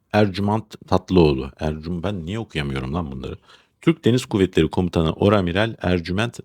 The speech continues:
Tatlıoğlu. Adam hala mu-, muvazzaf. Hala görevde. Ben de dedim acaba emekli olmuş.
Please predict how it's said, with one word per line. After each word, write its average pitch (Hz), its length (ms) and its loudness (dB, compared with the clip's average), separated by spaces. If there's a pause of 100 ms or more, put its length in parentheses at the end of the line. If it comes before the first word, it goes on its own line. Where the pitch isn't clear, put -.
(100)
Tatlıoğlu. 80 680 -4 (1300)
Adam 104 260 2
hala 113 520 2 (360)
mu-, 92 160 -14 (160)
muvazzaf. 87 760 -2 (800)
Hala 90 260 0
görevde. 82 560 0 (280)
Ben 120 160 2
de - 120 -2
dedim 85 220 -2
acaba 90 400 0
emekli 90 360 0
olmuş. 85 540 2